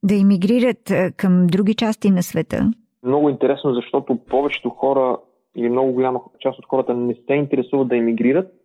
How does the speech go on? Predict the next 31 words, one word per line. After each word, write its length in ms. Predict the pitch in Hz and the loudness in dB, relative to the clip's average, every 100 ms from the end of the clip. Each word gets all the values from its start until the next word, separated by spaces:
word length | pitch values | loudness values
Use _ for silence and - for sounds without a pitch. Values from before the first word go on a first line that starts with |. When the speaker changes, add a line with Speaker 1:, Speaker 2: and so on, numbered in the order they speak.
| _ _ - | _ _ -10
Speaker 2:
а 120 | 120 | -4
се 60 | 131 | -4
интересуват 600 | 117 120 117 151 139 120 | -2 -2 -2 0 0 2
да 120 | 120 | 0
работят 640 | 117 117 113 131 131 110 - | 0 -2 -2 -2 0 -6 -4
извън 320 | 113 113 117 | -4 0 0
Узбекистан 840 | 113 113 - - 113 113 110 107 - 120 | 0 -2 -6 -6 -2 -2 -4 -6 -6 -4
една, 300 | 110 113 113 | -2 -2 -2
две, 340 | 110 113 - | -2 -2 -2
три 200 | - 113 | 0 0
години 460 | 113 110 123 165 185 _ _ _ _ _ _ 127 | 0 0 0 -2 -6 _ _ _ _ _ _ -8
с 200 | 117 - | -8 -2
цел 160 | 139 | -2
да 100 | 131 | 0
спестят 480 | 117 - 120 139 117 | -4 -8 -4 -4 -2
пари, 180 | 127 123 | 0 0
да 100 | 117 - | 0 -2
се 60 | |
върнат, 300 | 110 123 117 | -2 0 0
да 60 | 110 | -2
си 160 | 98 | -6
построят 360 | - - 117 113 | -10 -4 -4 -2
къща, 260 | 120 - - | -6 -6 -12
да 80 | |
се 120 | - 110 | -4 -2
оженят 380 | 107 110 107 | 0 -2 -2
и 40 | 104 | -6
да 60 | 104 | -8
създадат, 340 | 104 104 107 - | -10 -4 -4 -4
да 100 | |
се 80 | - | -10